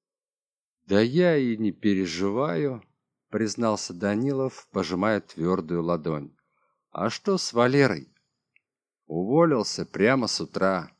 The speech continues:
Уже и манатки свои забрал, с концами. Ну, будь здоров,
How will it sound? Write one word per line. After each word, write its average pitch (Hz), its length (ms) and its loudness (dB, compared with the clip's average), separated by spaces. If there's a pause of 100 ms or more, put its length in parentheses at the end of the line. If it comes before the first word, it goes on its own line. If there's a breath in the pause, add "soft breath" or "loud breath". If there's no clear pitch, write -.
(460)
Уже 113 440 2
и 104 60 2
манатки 113 640 0
свои 117 400 -4
забрал, 104 760 0 (120)
с - 160 -16
концами. 95 960 -4 (680)
Ну, 123 520 -4 (420)
будь 143 380 0
здоров, 131 760 2